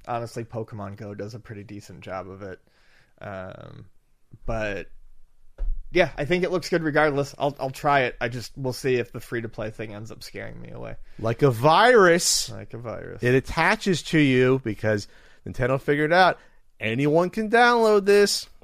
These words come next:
Speaker 2: kids or anyone, and, and plus the more people download it, it gets recommended in the App Store. So you can try it, then, uh, whatever, just spend a couple bucks here and there. It's, it's no big deal. We got the cure for you. <laughs> So yeah, that's kind of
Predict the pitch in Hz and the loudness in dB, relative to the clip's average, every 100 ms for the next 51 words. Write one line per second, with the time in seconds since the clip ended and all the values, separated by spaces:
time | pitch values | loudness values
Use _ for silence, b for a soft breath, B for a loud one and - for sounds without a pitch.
0 | - - 208 240 196 190 180 190 208 202 | -10 2 2 2 0 2 2 2 0 0
1 | 208 143 117 - 127 - 151 - 131 135 | 0 -2 -4 -6 -6 2 2 2 -2 -2
2 | 143 156 180 190 165 165 147 113 117 - | -4 0 2 4 4 2 0 -4 -6 -4
3 | 120 123 127 147 156 180 202 196 - 147 | -6 -4 -4 -4 -4 0 0 0 -4 -2
4 | 147 - 151 165 b b b - 294 349 | -2 0 0 0 b b b -6 -4 -2
5 | 269 - 240 262 339 339 339 403 466 466 | -2 2 4 4 2 -4 -4 -4 -4 4
6 | 480 494 480 349 349 - 427 403 - - | 6 6 4 0 -2 -2 -2 -2 -4 -2
7 | 381 370 381 - 285 330 202 180 175 170 | -2 0 -2 -2 -2 0 0 0 0 0
8 | 254 392 - 392 - 330 208 180 156 160 | 0 -4 -6 -16 -6 -2 0 0 -2 -2
9 | 190 220 339 _ _ _ _ _ 247 214 | 0 0 -2 _ _ _ _ _ -8 -2
10 | 262 262 - 233 214 208 226 220 311 - | -2 -2 -4 4 4 2 -6 -4 -4 -6
11 | - 151 - 143 107 - b b b b | -8 -8 -4 -2 -2 -4 b b b b
12 | - - - 147 139 139 117 143 - 196 | -20 -6 6 8 8 6 4 0 -2 0
13 | 165 | 2